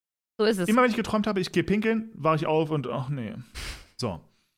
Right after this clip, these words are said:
Speaker 2: Das Ding ist, ich träume das als Erwachsener auch noch.
Speaker 1: Aber du machst nicht mehr ins Bett, hoffe ich.
Speaker 2: So,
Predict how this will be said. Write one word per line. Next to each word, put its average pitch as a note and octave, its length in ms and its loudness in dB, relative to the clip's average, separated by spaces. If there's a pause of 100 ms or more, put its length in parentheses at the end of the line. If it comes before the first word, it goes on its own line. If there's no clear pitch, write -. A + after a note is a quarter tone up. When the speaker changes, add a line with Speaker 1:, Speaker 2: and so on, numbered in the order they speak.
(920)
Speaker 2:
Das D3 80 -4
Ding A3+ 140 2
ist, A3 100 0
ich F3 80 -4
träume A3 260 2
das G3 140 0
als F#3 100 -4
Erwachsener D#3 400 -2
auch F3+ 60 -2
noch. D#3+ 180 -6 (800)
Speaker 1:
Aber G#3+ 240 6
du G#3+ 100 2
machst G#3 240 4
nicht G#3 180 2
mehr E3 100 2
ins D#3 120 -2
Bett, F#3+ 280 0
hoffe C#3+ 220 -4
ich. - 200 -10 (840)
Speaker 2:
So, B2 180 0